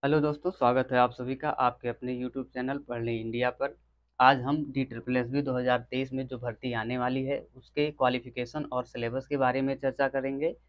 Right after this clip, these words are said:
तो पहली बात हम क्वालिफिकेशन की बात कर लें, तो डी ट्रिपल एस बी में आपको फॉर्म भरने के लिए या तो आपके पास बीएड हो या बीटीसी है। फॉर्म इसका मार्च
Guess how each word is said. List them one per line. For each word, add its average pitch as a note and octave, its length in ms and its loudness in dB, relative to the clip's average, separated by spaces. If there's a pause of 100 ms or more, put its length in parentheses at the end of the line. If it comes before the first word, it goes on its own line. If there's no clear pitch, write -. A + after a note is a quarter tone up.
(1500)
तो D3+ 40 0
पहली C#3+ 280 2
बात C#3+ 240 6
हम D3 160 2 (140)
क्वालिफिकेशन C3+ 920 2
की C#3+ 100 4
बात C3+ 220 4
कर C#3 120 -2
लें, C#3+ 220 2 (220)
तो D3 220 4
डी C#3+ 220 6
ट्रिपल C#3+ 320 2
एस B2+ 200 2
बी D3+ 380 6 (140)
में C#3+ 440 4 (320)
आपको C#3+ 280 4
फॉर्म D#3 360 6
भरने B2+ 300 6
के B2 180 0
लिए C3 380 2 (140)
या C#3 180 6
तो D3+ 160 0
आपके C#3+ 260 0
पास C#3 280 0
बीएड B2+ 380 0
हो D3 180 -2 (460)
या C3+ 300 4 (240)
बीटीसी B2 500 0
है। A2 140 -10 (1400)
फॉर्म E3+ 220 10
इसका F3 340 6 (300)
मार्च C3+ 520 4